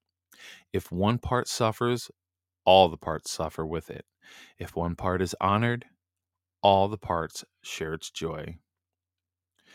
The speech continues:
Now you are Christ's body, and individual part, individually parts of it. Some people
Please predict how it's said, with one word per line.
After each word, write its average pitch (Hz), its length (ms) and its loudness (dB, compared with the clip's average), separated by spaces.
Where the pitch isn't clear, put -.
Now 101 300 4
you 107 200 2
are 90 140 2
Christ's - 400 -4
body, 78 500 -8
and 92 140 -4
individual 95 640 0
part, - 340 -6
individually 101 800 0
parts - 480 -6
of 107 160 -2
it. - 160 -14
Some 131 300 2
people 98 640 -4